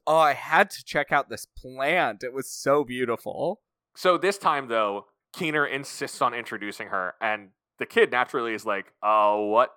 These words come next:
Speaker 2: the heck?"
Speaker 1: That's Dad's
Speaker 2: And
Speaker 1: girlfriend.
Speaker 2: this is a, a fantastic moment of Julia Louis-Dreyfus being one of our finest actors.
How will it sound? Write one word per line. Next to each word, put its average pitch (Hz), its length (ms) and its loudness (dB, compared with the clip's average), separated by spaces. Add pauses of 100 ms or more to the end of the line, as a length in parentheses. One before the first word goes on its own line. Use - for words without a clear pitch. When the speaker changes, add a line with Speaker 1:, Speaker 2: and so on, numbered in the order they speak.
(160)
Speaker 2:
the 104 140 -2
heck?" - 380 4 (380)
Speaker 1:
That's 127 280 4
Dad's 117 380 2
Speaker 2:
And - 40 -20
Speaker 1:
girlfriend. 123 640 2 (140)
Speaker 2:
this 170 260 6
is 285 200 -2
a, 339 80 -6 (500)
a 180 140 4
fantastic 220 680 2
moment 143 280 4
of 131 240 0 (100)
Julia 151 360 2
Louis-Dreyfus 117 580 0
being 123 240 -4
one 123 120 4
of 120 60 0
our 123 120 4
finest 113 420 2
actors. 107 440 0